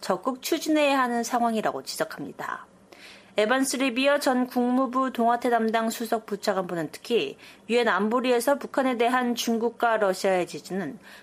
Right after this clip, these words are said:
북한의 계속되는 제재 결의 위반에 대한 안보리 차원의 처벌을 사실상 불가능하게 만들었다고 말했습니다.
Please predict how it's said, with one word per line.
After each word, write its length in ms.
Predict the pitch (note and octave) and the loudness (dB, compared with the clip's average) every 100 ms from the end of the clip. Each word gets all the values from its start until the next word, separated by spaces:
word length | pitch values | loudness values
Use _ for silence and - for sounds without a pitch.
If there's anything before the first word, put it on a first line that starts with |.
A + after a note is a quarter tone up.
| - | -10
북한의 380 | G3+ A#3 C4 C4+ | -2 0 0 2
계속되는 720 | A3+ F#3+ B3 - A#3+ C#4 D4 | 0 0 -2 0 2 2 2
제재 380 | - G3+ C4 C#4 | 2 0 2 2
결의 340 | C4+ B3+ B3+ | 0 0 0
위반에 400 | A#3+ A3+ G#3+ F#3 | 2 2 2 0
대한 340 | F3 F3 A#3 F3+ - | -2 -2 -2 -2 -2
안보리 520 | F#3 G3+ A#3 A#3+ A#3+ | 0 2 0 0 -2
차원의 460 | - G#3+ G#3+ C4 | 0 2 2 0
처벌을 520 | C4+ D#4 C#4 C4+ C#4+ C#4+ | -2 -2 0 0 0 -2
사실상 640 | - C#4+ C4 B3+ C#4+ C#4 | -2 -2 -2 0 0 0
불가능하게 720 | - A#3+ B3+ C4 C4+ B3 A3+ | 0 2 2 2 2 0 0
만들었다고 580 | G#3 G3 F3 - D3 C#3+ | -2 -2 -2 -4 -6 -8
말했습니다. 720 | C3+ C#3+ - D3 C#3 C3+ - | -14 -16 -16 -16 -12 -12 -12